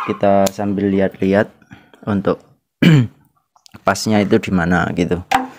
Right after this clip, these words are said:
Pasnya lebih pendek apa lebih panjang? Kalau ini otomatis memang lebih panjang ya,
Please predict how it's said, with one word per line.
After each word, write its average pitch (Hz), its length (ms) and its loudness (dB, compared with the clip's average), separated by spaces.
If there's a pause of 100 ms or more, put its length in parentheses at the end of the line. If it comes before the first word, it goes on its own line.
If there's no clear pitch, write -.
(760)
Pasnya 104 480 -2
lebih 98 240 -2
pendek 95 400 -2
apa 98 160 -2
lebih 95 160 -4
panjang? 90 480 -6
Kalau 113 240 2
ini 143 400 2
otomatis 113 480 0
memang 107 400 0
lebih 98 160 -6
panjang 92 400 -2
ya, 87 160 -6